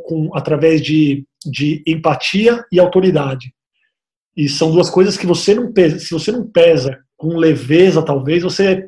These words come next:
você perde a mão também com a pessoa com quem você tá conversando. Quando a pessoa se diminui muito, ela tira um pouco da autoridade dela, não tira?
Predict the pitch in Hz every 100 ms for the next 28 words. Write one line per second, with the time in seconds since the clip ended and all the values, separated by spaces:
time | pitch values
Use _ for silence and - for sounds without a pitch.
0 | - - 160 - 175 170 165 165 170 175
1 | 160 160 160 156 156 156 - 156 151 143
2 | _ _ _ - 143 156 151 - 156 -
3 | 156 160 160 143 135 127 _ _ - -
4 | 208 208 208 208 185 196 190 190 202 226
5 | 208 - 254 196 190 170 165 170 156 147
6 | 139 139 139 135 135 131 - 190 131